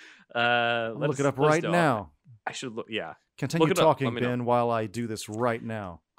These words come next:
Speaker 1: So Crickshaw Gardner did that, and then he also did the novelization for Batman Returns, which, of course, w-,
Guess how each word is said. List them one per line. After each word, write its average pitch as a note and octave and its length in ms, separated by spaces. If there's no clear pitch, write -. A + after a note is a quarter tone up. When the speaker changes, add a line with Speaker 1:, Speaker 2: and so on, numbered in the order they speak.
Speaker 1:
So G2+ 320
Crickshaw C3+ 320
Gardner A#2 280
did F#2+ 180
that, A#2+ 240
and A#2+ 120
then C#3 100
he C3+ 100
also C#3+ 280
did B2+ 160
the A2+ 40
novelization G2 680
for G#2+ 440
Batman G#2+ 480
Returns, - 560
which, - 460
of F2 120
course, F#2+ 380
w-, F2 180